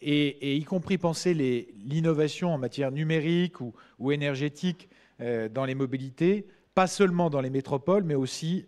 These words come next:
dans les territoires ruraux et dans les villes moyennes. Je pense que on aura réussi à, à montrer que,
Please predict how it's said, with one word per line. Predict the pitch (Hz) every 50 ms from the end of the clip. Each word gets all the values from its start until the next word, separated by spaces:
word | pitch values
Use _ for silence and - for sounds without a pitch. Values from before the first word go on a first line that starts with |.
| _ -
dans | 127 135 139
les | 139 131 131 127 120 120
territoires | - 147 123 123 120 - 139 156 156 165 170 143 -
ruraux | - 113 113 110 120 156 156 139 147 165 185 175 -
et | - 143
dans | 139 147 143
les | 139 127
villes | 120 139 165 170 165 160 - - _ _ _ _ _ -
moyennes. | 104 123 151 160 156 151 135 113 101
Je | - -
pense | - 131 135 123 -
que | - 120 113 101 - - - - _ _ -
on | 127 127 135
aura | 131 131 123 123 127 123
réussi | 113 139 143 139 - - - - 180 165 147
à, | 131 113 107 - - -
à | 113 117
montrer | 120 135 143 143 - - 151 151 143
que, | 147 - 123 117 113 104